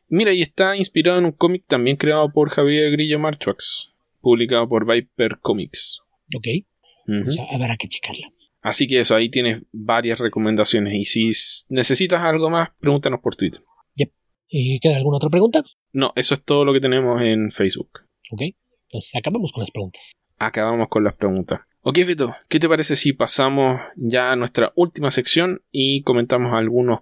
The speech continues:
Speaker 1: cómics? Aunque tal vez debiéramos pasar directamente a comentar lo que prometimos en la serie de Star Trek Picard.
Speaker 2: ¿Y desde cuándo cumplimos nuestras promesas?
Speaker 1: No sé,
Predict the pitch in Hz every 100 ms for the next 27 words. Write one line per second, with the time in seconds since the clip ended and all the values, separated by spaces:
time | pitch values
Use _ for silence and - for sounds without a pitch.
0 | - - 135 143 143 - 135 135 147 139
1 | 131 156 156 151 151 156 151 - - 147
2 | 135 120 120 127 127 131 135 123 123 110
3 | 104 - 117 120 117 113 107 107 110 101
4 | 127 110 107 104 - 110 110 101 104 101
5 | - _ _ _ - 110 - - - 117
6 | - - 101 98 - _ _ - - -
7 | 147 156 196 175 180 156 175 165 151 160
8 | 151 165 170 - - - _ _ _ -
9 | 147 - 294